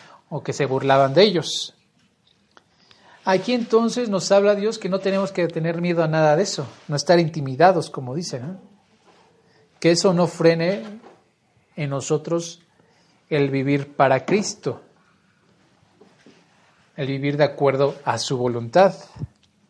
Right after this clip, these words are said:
Hasta el momento aquí donde vivimos,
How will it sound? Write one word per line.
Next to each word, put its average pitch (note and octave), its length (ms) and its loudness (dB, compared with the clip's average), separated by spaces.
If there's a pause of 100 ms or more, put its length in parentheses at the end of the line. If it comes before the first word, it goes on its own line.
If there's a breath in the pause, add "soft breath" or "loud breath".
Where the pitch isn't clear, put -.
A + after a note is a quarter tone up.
(1300)
Hasta D#3+ 260 4
el F3+ 80 4
momento G3 420 0
aquí G3 220 -2
donde E3 300 -2
vivimos, F#3+ 520 -4